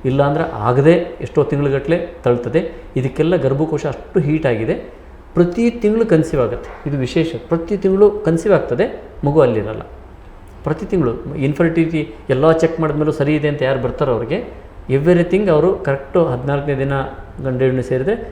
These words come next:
ಕನ್ಸೀವ್ ಆಗೇ ಆಗುತ್ತೆ. But ಆದರೆ ಅದು ಅಲ್ಲಿ ನಿಲ್ಲಲ್ಲ. ನಿಲ್ಲೋದಕ್ಕೆ ರೀಸನ್ ಏನಂದರೆ, ಕ್ಷೇತ್ರ ಅಂದ್ವಲ್ಲ, ಹೊಲದಲ್ಲಿ ಮಣ್ಣನ್ನು ಬೆಂಕಿ ಹಾಕಿಬಿಡೋದು, ನೀರು ಹಾಕೋದಿಲ್ಲ,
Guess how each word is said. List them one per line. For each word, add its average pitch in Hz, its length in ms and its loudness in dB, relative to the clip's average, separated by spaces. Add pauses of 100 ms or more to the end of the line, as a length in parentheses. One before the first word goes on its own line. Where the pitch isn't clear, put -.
ಕನ್ಸೀವ್ 185 300 2
ಆಗೇ 180 140 4
ಆಗುತ್ತೆ. 123 340 2
But 175 220 0
ಆದರೆ 170 420 0 (320)
ಅದು 190 260 2
ಅಲ್ಲಿ 147 180 2
ನಿಲ್ಲಲ್ಲ. 151 360 4 (520)
ನಿಲ್ಲೋದಕ್ಕೆ 214 440 8
ರೀಸನ್ 175 280 4
ಏನಂದರೆ, 113 500 -2 (440)
ಕ್ಷೇತ್ರ 202 400 6
ಅಂದ್ವಲ್ಲ, 127 300 4 (400)
ಹೊಲದಲ್ಲಿ 180 680 4
ಮಣ್ಣನ್ನು 170 520 2
ಬೆಂಕಿ 170 360 2
ಹಾಕಿಬಿಡೋದು, 123 520 0 (520)
ನೀರು 147 180 0
ಹಾಕೋದಿಲ್ಲ, 123 340 -2